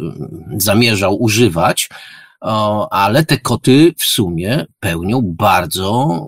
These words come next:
istotną rolę, mm, związaną z napędem tegoż pojazdu, który był, się rozbił w ogródku. Ja mam wrażenie, że ten wątek akurat miał podkreślić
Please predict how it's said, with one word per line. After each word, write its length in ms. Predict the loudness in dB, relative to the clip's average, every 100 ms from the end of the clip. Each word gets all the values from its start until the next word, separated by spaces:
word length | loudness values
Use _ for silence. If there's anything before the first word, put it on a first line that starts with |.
| -12
istotną 840 | -6 -4 -4 -4 -6 -4 -2 -2 -2 0
rolę, 600 | 2 4 4 4 0 -4 _ _ _ _ -6
mm, 240 | -4 -2
związaną 580 | -2 -2 0 0 0 0
z 100 | 2
napędem 1040 | 0 0 0 2 2 0 -4 -4 -4 -6 -8
tegoż 420 | -6 -4 -6 -8 -6
pojazdu, 480 | -2 0 0 -2
który 320 | -6 -6 -4 0
był, 240 | 0 -2
się 280 | -2 -2 0
rozbił 600 | 0 2 0 -2 -2 -2
w 60 | -2
ogródku. 580 | 0 0 0 0 2 2 0 -16 -20 -20 _ _ _ -4
Ja 260 | 2 4 4
mam 200 | 4 2
wrażenie, 800 | 2 2 2 2 0 -2 -2 -2
że 220 | -2 -2
ten 280 | 0 4 4
wątek 440 | 4 4 0 -2
akurat 540 | -4 -4 -4 0 0 0
miał 520 | 0 2 4 2 0 -2
podkreślić 1120 | -4 -2 0 2 2 0 0 0 0 -4